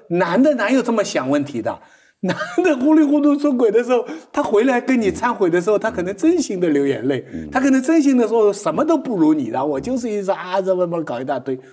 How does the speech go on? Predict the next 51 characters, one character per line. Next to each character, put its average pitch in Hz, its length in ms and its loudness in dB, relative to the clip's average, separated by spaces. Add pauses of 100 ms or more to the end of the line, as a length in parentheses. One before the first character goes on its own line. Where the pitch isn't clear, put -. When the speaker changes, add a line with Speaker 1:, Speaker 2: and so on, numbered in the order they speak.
(480)
Speaker 1:
但 190 180 -4
是 208 100 -4
你 156 220 -4
这 180 100 -6
个 226 80 -6
问 214 160 0
题 165 140 -6
看 226 300 -4
上 175 180 -4
去 139 140 -8
是 135 160 -8
一 135 80 0
个 135 340 -4 (160)
这 131 80 -12
个 120 140 -6
人 110 200 -6
的 131 120 -4
生 156 200 -6
活 147 200 -6
习 110 200 -16
惯 113 240 -10
态 135 200 -16
度 107 160 -18
问 87 120 -20
题， - 140 -20 (300)
其 208 180 -6
实 202 100 -4
背 196 320 0
后 147 200 -6
隐 117 120 -8 (140)
含 - 260 -20
的 127 120 -8
一 113 100 -8
个 98 140 -16
就 113 160 -10
是 - 180 -12 (840)
非 254 220 -6
常 123 180 -10
深 120 220 -10
刻 113 140 -10
的 104 100 -12
不 107 140 -18
公 110 240 -14
平， 92 180 -20
就 127 140 -8
是 127 100 -4
女 123 380 2
的 117 160 -10
出 - 180 -8
轨 104 260 -14
的 87 100 -20